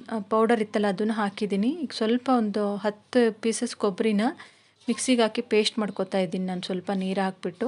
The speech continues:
ಇದನ್ನು ಈ ಬೇಸನ್ಗೆ ಹಾಕ್ಕೋತಾ ಇದ್ದೀನಿ. ಇವಾಗ ಇದಕ್ಕೆ ನೀವು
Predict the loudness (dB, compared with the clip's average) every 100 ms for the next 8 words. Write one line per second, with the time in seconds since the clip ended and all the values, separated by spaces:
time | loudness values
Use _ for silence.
0 | -8 -16 _ _ -4 -2 4 2 2 -4
1 | -4 -2 0 -2 -2 -2 0 0 -2 -6
2 | -4 -4 -2 -4 -4 -6 _ _ _ _
3 | _ _ _ _ _ _ _ -20 _ _
4 | _ _ _ _ _ _ _ _ _ _
5 | _ _ _ _ 0 2 2 2 0 4
6 | 4 4 2 0